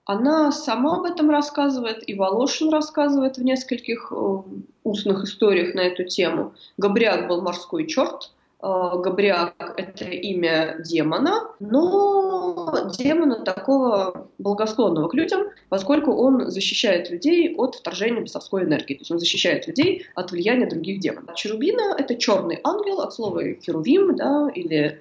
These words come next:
керубино. Э, чёрный ангел — ну вот так-, такой они создали псевдоним, связанный с тем, что это оборотная сторона человеческой души,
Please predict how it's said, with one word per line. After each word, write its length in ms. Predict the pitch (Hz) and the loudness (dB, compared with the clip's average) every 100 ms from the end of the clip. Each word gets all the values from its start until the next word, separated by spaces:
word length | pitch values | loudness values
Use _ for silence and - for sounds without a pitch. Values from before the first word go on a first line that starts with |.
| - | -10
керубино. 920 | - 165 156 208 339 330 311 311 - - - | 0 2 2 4 4 6 4 0 -6 -14 -6
Э, 180 | 185 180 | -6 -2
чёрный 380 | 330 339 262 - | 0 2 2 2
ангел — 540 | 349 370 339 320 302 | 0 0 -2 -2 -4
ну 760 | 302 269 226 - _ - 202 330 | -2 -2 -4 -10 _ -16 -4 0
вот 320 | 349 - - | 0 -4 -4
так-, 180 | 196 208 | -2 -2
такой 260 | 220 320 277 | 0 4 4
они 100 | 220 | 2
создали 560 | 233 240 180 170 175 | 0 0 0 0 0
псевдоним, 600 | - - 180 175 311 440 - _ - _ | -4 -12 -2 2 4 2 -4 _ -20 _
связанный 440 | - 226 254 220 196 | -2 2 4 2 0
с 80 | |
тем, 180 | 196 285 | 0 0
что 200 | - 220 | 0 -2
это 280 | - 208 214 | -2 0 0
оборотная 640 | 208 196 208 196 - 160 | 0 2 2 0 -2 -10
сторона 380 | - 180 196 196 | -10 -12 -8 -8
человеческой 600 | - 180 175 180 - 170 | -8 -8 -6 -6 -8 -10
души, 500 | 180 - 339 466 | -4 0 2 0